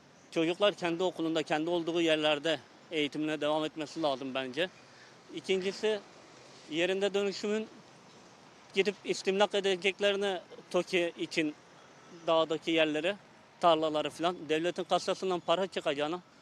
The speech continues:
toki gelsin yerimizdeki, yerinde dönüşümü toki yapsın. Biz orada yüzde kırk ödeyeceğimizde, devletin kasasından nakit para çıkıp da on sekiz yılda toplayacağına, gelip kendileri bize toki yapsın yerinde dönüşümü.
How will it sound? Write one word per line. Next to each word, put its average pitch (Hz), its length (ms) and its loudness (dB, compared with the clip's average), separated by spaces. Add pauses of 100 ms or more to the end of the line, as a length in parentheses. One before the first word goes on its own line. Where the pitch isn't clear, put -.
(120)
toki 196 240 -2
gelsin 202 320 0
yerimizdeki, 190 840 -2 (680)
yerinde 185 380 2
dönüşümü 190 400 0
toki 196 280 0
yapsın. 175 340 0 (440)
Biz 175 160 -4
orada 202 220 4
yüzde 190 360 2
kırk 202 260 -2
ödeyeceğimizde, 151 800 -2
devletin 170 380 0
kasasından 180 600 0
nakit 175 280 -4
para 180 220 2
çıkıp 185 320 -8
da 180 40 0
on 180 140 2
sekiz 175 340 -4
yılda 156 220 -2
toplayacağına, 175 760 -2 (500)
gelip 185 320 0
kendileri 196 500 0
bize 208 300 -2 (400)
toki 202 240 0
yapsın 220 340 6
yerinde 185 420 2
dönüşümü. 156 460 -4